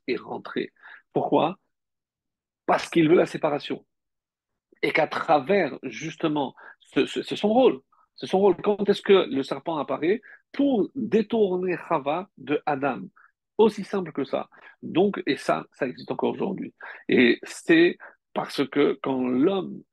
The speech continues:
s'attache à sa femme, c'est comme ça qu'il s'attache à Hachem, et c'est comme ça que la vie apparaît, la Shekhinah, Ish Veisha Zahu, Be, la Shekhinah, elle est entre l'homme et la femme. Donc, comme le rôle du Nachash, c'est précisément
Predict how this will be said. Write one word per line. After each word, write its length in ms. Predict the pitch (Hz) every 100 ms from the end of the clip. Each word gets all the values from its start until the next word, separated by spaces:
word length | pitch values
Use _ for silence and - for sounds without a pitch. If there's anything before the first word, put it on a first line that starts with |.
| _ _
s'attache 480 | - 147 - 185 190
à 80 |
sa 160 | 170 165
femme, 440 | - 85 73 139 - _ _ _
c'est 80 | 147
comme 180 | 151 139
ça 120 | 170
qu'il 200 | - 143
s'attache 420 | - 143 151 -
à 100 | 143
Hachem, 380 | 131 - 123 139 - _
et 60 | -
c'est 120 | 117
comme 140 | 113 113
ça 100 | 135
que 120 | -
la 160 | -
vie 200 | - 170
apparaît, 440 | 170 143 135 131 139 - _
la 180 | 175 196
Shekhinah, 640 | - 123 - - 160 170 -
Ish 240 | 156 147 127
Veisha 380 | 131 120 143 120
Zahu, 420 | 123 - 143 - - _ _
Be, 400 | - - 127 -
la 100 | -
Shekhinah, 560 | 95 - - 123 143 131 - -
elle 160 | 127 120
est 60 |
entre 240 | 120 - 139
l'homme 160 | 147
et 40 | 143
la 120 | 135
femme. 300 | - 135 156 - - -
Donc, 520 | 117 - 214 202 135 117 - _ -
comme 260 | 240 247
le 100 | 208
rôle 340 | 185 190 208 135
du 120 | 147
Nachash, 480 | 156 151 165 147 -
c'est 220 | - 147
précisément 840 | - - 214 - 196 196 190 190